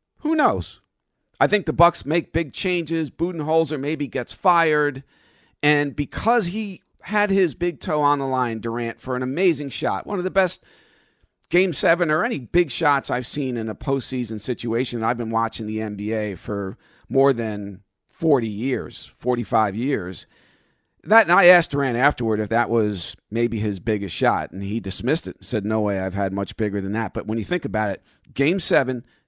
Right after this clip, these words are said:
down two, you need to make to just get into overtime, and to make a shot like that, you're backpedaling away from it,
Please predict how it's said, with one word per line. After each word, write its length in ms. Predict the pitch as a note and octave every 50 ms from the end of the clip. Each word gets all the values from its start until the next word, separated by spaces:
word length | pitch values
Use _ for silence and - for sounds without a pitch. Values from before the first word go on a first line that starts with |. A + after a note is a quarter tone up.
| _ -
down 280 | - A#2 A#2+ D3 E3+ E3
two, 500 | - - - D#3+ C#3 A#2+ G#2 G2+ G2+ - _ _ _ _ _ _ _ _ -
you 100 | - A#2+
need 180 | C3+ E3 F3
to 60 | D3+ B2+
make 440 | A#2+ B2+ C#3+ D#3+ C#3 - - -
to 260 | - - - B2+ A#2 A2
just 280 | - D#3 D3 - - _ _ _ _ _ _ _ _ _ _ _ _ _ _
get 160 | - C#3+ E3
into 200 | D#3+ C#3+ A2+ A2+ -
overtime, 560 | A2 C#3+ F3 F3 E3+ - - A2 G#2+ A2 A2+
and 100 | A2 G#2
to 60 | G#2 F2
make 300 | F#2+ A2+ C3+ E3 F3+ -
a 60 | C3+
shot 340 | - - E3 D#3+ D#3+ A#2+ B2
like 220 | C#3 C3+ A#2+ A2+
that, 320 | C3 C3 C#3 C#3+ B2+ _ _ _ _ _ _ _
you're 140 | - A2 G#2
backpedaling 760 | E2+ D2+ C3 C3+ D3+ D3+ - - E3+ D#3 D3 C#3+ C#3 C3+ B2+
away 280 | A#2 G#2+ A2 A#2+ C#3 D#3
from 220 | D3+ - - C#3
it, 240 | C#3+ C#3 C#3 C3 _